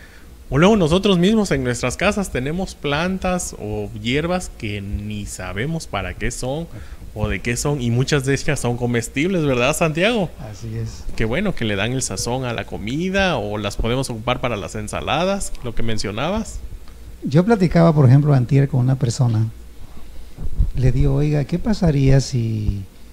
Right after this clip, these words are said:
Speaker 2: no sé cuánto, cuánto, cuánta comunidad tiene el municipio de Tuxtepec y que saliera en el Facebook a nivel mundial? Tuxtepec de, ya,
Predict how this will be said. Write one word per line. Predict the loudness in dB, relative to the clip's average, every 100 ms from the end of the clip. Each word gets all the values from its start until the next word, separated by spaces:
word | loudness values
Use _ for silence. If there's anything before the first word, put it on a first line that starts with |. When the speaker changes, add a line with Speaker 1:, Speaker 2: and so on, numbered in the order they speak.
| -18 -18 -18 -20 -20 -14
Speaker 2:
no | 0 2
sé | 4 2
cuánto, | 0 -2 -2 -2
cuánto, | 0 -2 0 -2 -2 -2 -4 0
cuánta | 0 2
comunidad | 0 0 0 2 2 4
tiene | 2 4 2 2
el | -2
municipio | -2 -2 0 2 2
de | 2
Tuxtepec | 2 0 2 2 2 -4 -20 -20 -20 -20 -20 -20 -4
y | -2
que | 0
saliera | 2 4 6 8
en | 8
el | 6 6
Facebook | 8 8 8 4
a | 4
nivel | 4 4 6
mundial? | 6 6 6 4 0 -8 -20 -20 -20 -20 -20 -20 -20 -20 -2
Tuxtepec | 0 2 0 2 2 4
de, | 2 2
ya, | 0